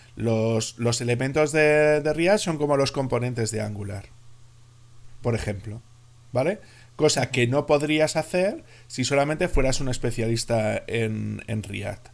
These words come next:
Y luego, por el otro lado, que evidentemente existe el perfil de Full Stack. Si existe ese perfil de Full Stack, es porque eres capaz,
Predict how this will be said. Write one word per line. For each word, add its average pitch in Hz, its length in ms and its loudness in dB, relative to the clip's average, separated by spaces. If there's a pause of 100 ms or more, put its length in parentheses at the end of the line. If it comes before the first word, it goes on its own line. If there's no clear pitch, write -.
(440)
Y 123 80 0
luego, 135 200 6
por 110 140 -2
el 110 80 0
otro 117 200 -2
lado, 127 220 2
que 156 80 -2
evidentemente 120 560 0
existe 127 360 -2
el 113 80 0
perfil 110 440 -2
de 104 80 -4
Full 101 180 -8
Stack. - 380 -4 (680)
Si - 180 -4
existe 110 340 -2
ese 117 160 0
perfil 120 300 -4
de 123 100 0
Full 127 140 -4
Stack, 151 300 0
es 156 100 -2
porque 123 640 -2
eres 127 260 0
capaz, 131 420 4